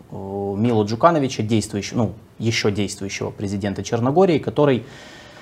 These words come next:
в политике, э, в систе-, в, в черногорской политической системе с девяностых годов, то есть тридцать лет в разных ипостасях он так или иначе, м, руководил, э, Черногорией. И вот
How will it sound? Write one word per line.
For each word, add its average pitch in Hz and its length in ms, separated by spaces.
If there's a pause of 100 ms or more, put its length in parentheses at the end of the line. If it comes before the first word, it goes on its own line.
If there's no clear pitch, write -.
(260)
в - 180
политике, 127 920
э, 104 400
в - 60
систе-, 113 280
в, - 280
в - 60
черногорской 131 500
политической 113 400
системе 131 400
с 104 60
девяностых 113 440
годов, 151 280
то 143 80
есть - 120
тридцать 127 380
лет 143 260 (120)
в 101 120
разных 110 340
ипостасях - 720
он 110 440
так 104 180
или 98 140
иначе, 101 500 (260)
м, 95 560
руководил, 110 640 (200)
э, 98 360
Черногорией. 120 720
И 98 180
вот 131 320